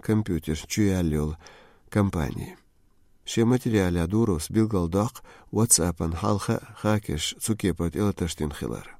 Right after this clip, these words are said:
Cun xetria WhatsApp qoyalinchnak hakers tilatashda lerin mitk bu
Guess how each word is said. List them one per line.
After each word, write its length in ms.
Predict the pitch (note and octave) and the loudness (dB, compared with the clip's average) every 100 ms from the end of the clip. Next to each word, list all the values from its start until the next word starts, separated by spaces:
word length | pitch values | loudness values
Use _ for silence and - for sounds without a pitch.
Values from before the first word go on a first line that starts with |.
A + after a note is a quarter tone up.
| - - - | -20 -20 -6
Cun 160 | - B2 A2+ | 2 4 6
xetria 380 | C3+ A#2 G2 F2+ - | 4 4 0 0 0
WhatsApp 440 | G#2 A#2 - F2 - | 2 2 2 0 -2
qoyalinchnak 680 | F2+ F2 F2 - G#2+ A2 F#2 - - - - - | -2 0 0 0 2 2 0 -8 -20 -20 -20 -10
hakers 580 | - A#2 A#2 F2 D#2 - - - - | 0 2 2 0 -2 -6 -12 -20 -6
tilatashda 640 | - A2+ G2+ F2 D#2+ - F2 - | 2 2 2 -2 -4 -2 -4 0
lerin 420 | G2+ A2 G#2 E2+ G2+ | 4 4 4 2 2
mitk 180 | A2 - E2 - - | 0 -4 -6 -4 -4
bu 240 | F2 A2+ | 0 0